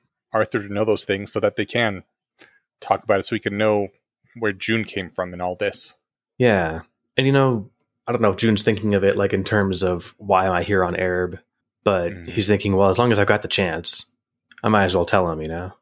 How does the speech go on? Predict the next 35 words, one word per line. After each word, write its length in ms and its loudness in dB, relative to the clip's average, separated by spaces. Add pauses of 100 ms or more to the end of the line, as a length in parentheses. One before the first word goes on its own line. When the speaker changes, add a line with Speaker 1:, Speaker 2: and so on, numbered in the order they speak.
(340)
Speaker 1:
Yeah. 340 2 (480)
He 120 -4
really 400 2
needs 300 0
to 160 0 (560)
come 220 -2
to 80 -4
some 260 -2
peace 520 -6 (440)
about 320 -2 (120)
all 180 -2
that, 400 -4
and, 320 -14 (680)
and 180 -6
he 120 -8
can't 280 0
do 120 0
that 180 4
if 80 -4
he 60 -6
doesn't 320 0
even 240 -6
tell 420 0
Arthur 320 -2
what 160 -2
happened 440 -4 (260)
to 100 -2
him 180 -6
after. 420 -10 (420)
Speaker 2:
Yeah. 260 2 (320)
Totally. 440 0
Speaker 1:
'Cause 120 -6
it 100 -8
seemed 260 -6
like 160 0